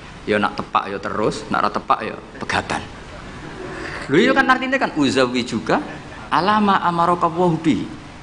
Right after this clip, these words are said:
Kamu tak kawinkan sesuai perintahnya Allah, yaitu pilihannya hanya dua, min imsakin bi ma'ruf, nak maslahat ya terus, au tasrihim. Nak ora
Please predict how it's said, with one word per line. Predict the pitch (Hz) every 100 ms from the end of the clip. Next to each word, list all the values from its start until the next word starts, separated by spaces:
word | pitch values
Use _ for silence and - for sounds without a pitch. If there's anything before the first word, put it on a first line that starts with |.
| -
Kamu | 135 185
tak | 190 -
kawinkan | 147 143 131 190
sesuai | 160 165
perintahnya | 160 151 147 151 156
Allah, | 160 156 107
yaitu | 123 139 139 190
pilihannya | 170 170 196 175
hanya | 160
dua, | - 113 104
min | 120
imsakin | 113 110 113 107 110
bi | 80
ma'ruf, | 104 - 104 131
nak | -
maslahat | 113 117 107 120
ya | 107 110
terus, | 107 104 147 - - - - -
au | 120 120
tasrihim. | - 170 170 151 110 - - - - - - - - -
Nak | 73
ora | 98